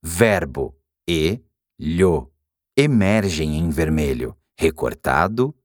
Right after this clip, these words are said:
e incisivo, inserindo a palavra como elemento plástico, sonoro e visual. A obra convida quem observa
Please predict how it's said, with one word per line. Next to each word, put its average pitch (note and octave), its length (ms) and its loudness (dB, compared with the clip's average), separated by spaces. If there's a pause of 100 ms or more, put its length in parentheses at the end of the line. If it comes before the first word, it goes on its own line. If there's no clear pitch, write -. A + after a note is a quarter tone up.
(120)
e G#2 100 4
incisivo, F#2 920 0 (240)
inserindo A#2 680 2
a - 40 -4
palavra G2 720 0
como C3 220 0
elemento A#2 460 2
plástico, - 680 -2 (220)
sonoro D#2 840 0 (280)
e C#2 140 -2
visual. D2 760 -2 (600)
A F2 160 4
obra D#2+ 380 2
convida D2+ 640 -2
quem D#2 240 -2
observa F#2+ 760 -2